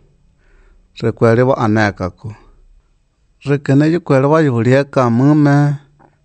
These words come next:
nemubarata ke aramemte yulie. Vae păsta.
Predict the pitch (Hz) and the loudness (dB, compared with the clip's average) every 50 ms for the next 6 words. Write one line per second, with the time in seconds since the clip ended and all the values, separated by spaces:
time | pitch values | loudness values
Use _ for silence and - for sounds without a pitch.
0 | _ - 113 110 113 120 120 123 123 120 127 127 120 117 - - 123 120 123 123 | _ -4 -2 0 0 2 2 2 0 0 0 -2 -2 -4 -4 -4 -4 -4 -2 -2
1 | - 113 104 - - 110 104 104 104 104 104 104 104 104 104 101 _ - 117 120 | -2 -2 -2 -2 -4 -4 -2 0 0 0 0 0 -2 -4 -4 -6 _ 0 0 0
2 | 123 113 110 104 101 101 101 104 98 92 - - _ _ _ _ _ _ _ _ | 0 0 -2 -2 -2 -2 -4 -4 -6 -6 -8 -12 _ _ _ _ _ _ _ _
3 | _ _ _ _ _ _ - 110 110 113 120 117 117 _ - 120 127 127 117 104 | _ _ _ _ _ _ -4 -2 0 0 0 -2 -4 _ -2 0 0 0 -2 -4
4 | - _ - 101 98 104 123 | -6 _ -10 -10 -10 -10 -12